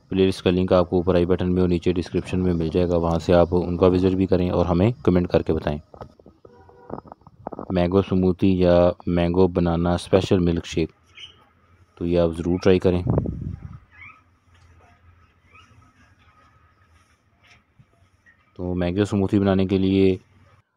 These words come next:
आम जो है इसको आपने गुठली निकाल देनी है, छिलका उतार देना है और इस तरह टुकड़ों में काट लें। इसके साथ केले जो हैं उनका भी छिलका उतार के टुकड़ों में काट लिया है।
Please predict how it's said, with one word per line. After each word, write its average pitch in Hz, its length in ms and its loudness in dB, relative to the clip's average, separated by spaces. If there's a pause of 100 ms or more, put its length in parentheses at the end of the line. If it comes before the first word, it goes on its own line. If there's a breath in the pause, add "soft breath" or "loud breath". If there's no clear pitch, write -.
(160)
आम 92 300 0
जो 95 100 -4
है 92 160 0
इसको 92 260 -2
आपने 87 380 0
गुठली 90 300 -2
निकाल 80 280 -2
देनी 92 240 -2
है, 90 60 -2
छिलका 87 320 0
उतार 82 300 0
देना 90 200 -2
है 90 120 -2
और 87 80 -4
इस - 140 -14
तरह 90 120 -4
टुकड़ों 87 280 0
में 87 120 -2
काट 80 240 -2
लें। 107 160 -2 (1700)
इसके - 220 -10
साथ 87 160 0 (120)
केले 90 300 0
जो 92 120 -4
हैं 90 160 -4
उनका 87 260 -4
भी 92 80 0
छिलका 90 280 -4
उतार 85 320 -4
के 87 340 -6 (320)
टुकड़ों 87 220 -2
में 90 120 -2
काट 85 260 -6
लिया 85 200 -4
है। 85 120 -8